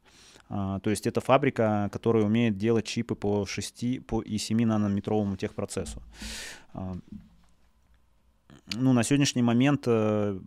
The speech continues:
мало какие лаборатории, которые занимаются литографией, умеют делать, э, более тонкий техпроцесс. А, и, ну, давайте подумаем, если Китай забирает эту инфраструктуру, если эта инфраструктура будет в его руках, а, то, ну, наверное,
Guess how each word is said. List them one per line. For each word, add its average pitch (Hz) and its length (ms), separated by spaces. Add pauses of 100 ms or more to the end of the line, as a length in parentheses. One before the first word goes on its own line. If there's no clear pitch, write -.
мало 123 320
какие 110 680 (920)
лаборатории, 117 680
которые 107 340
занимаются 110 460
литографией, 107 560
умеют 104 320
делать, 101 360
э, 98 160
более 104 260
тонкий 104 300
техпроцесс. - 580 (680)
А, 92 300 (240)
и, 135 300
ну, 127 360
давайте 117 340
подумаем, 143 360
если 117 260
Китай 127 340
забирает 110 560
эту 107 160
инфраструктуру, 156 800
если 120 320
эта 110 120
инфраструктура 113 640
будет 107 260
в - 40
его 110 260
руках, 143 380 (360)
а, 104 320
то, 110 720
ну, 120 120
наверное, 113 580